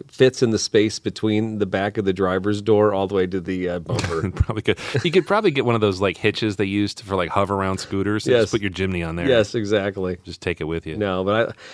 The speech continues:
Speaker 1: I, I just love, you know, when you see these big cars like this, I remember as a kid watching them kinda launch and watch the whole, like, front end, like, torque and, like,
Speaker 2: Mm-hmm.
Speaker 1: turn as, as that car, as the car gave it gas, there was a lift and a twist.
Speaker 2: Yes.
Speaker 1: Yes. It's so much fun to watch these big cars.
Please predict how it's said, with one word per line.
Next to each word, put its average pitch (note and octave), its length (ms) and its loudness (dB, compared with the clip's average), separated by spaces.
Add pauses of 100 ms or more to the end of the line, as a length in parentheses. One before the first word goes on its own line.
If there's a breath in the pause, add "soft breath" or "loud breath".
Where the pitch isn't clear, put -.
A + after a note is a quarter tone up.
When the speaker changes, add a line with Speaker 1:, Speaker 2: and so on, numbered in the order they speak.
(140 loud breath)
Speaker 1:
I, G3 60 2
I - 20 4
just B3 200 0
love, G3 220 6
you E3 140 -2
know, D#3+ 100 4
when D3+ 160 4
you C#3+ 60 2
see F#3+ 160 -2
these D#3+ 160 0
big C3 200 4
cars G2+ 300 2
like F#2 120 0
this, G2 180 -2
I A2+ 80 2
remember B2 320 2
as G2 100 2
a G2 60 0
kid F#2 280 0
watching G2+ 400 0
them F#2+ 60 -2
kinda G2 220 -2
launch F#2 460 -4
and G2+ 100 -4
watch F#2+ 220 -4
the G#2 100 -6
whole, G#2+ 160 0
like, F#2+ 180 -2
front G#2 220 0
end, G2+ 140 0
like, F2+ 260 -6
torque G#2 400 0 (300 soft breath)
and, B2 160 2
like, C#3+ 100 4
Speaker 2:
Mm-hmm. E3 140 4
Speaker 1:
turn A#2 300 4
as, G#2+ 140 -2
as A2+ 260 0
that G#2+ 140 -2
car, A#2+ 200 -2 (340 loud breath)
as C3 140 0
the B2+ 60 -4
car D#3+ 260 2
gave D3 280 2
it C#3+ 120 -4
gas, G#2+ 520 2 (180)
there A#2+ 80 0
was G#2 100 0
a A2 40 2
lift B2+ 540 4
and A#2 120 4
a G#2 60 2
twist. - 720 -4
Speaker 2:
Yes. F2 420 -4
Speaker 1:
Yes. F#2+ 380 -2
It's B2+ 160 -2
so D3 240 2
much B2+ 220 2
fun G2 180 0
to F2 80 0
watch D#2+ 220 -4
these E2 140 -8
big D#2+ 180 -10
cars. D2 340 -8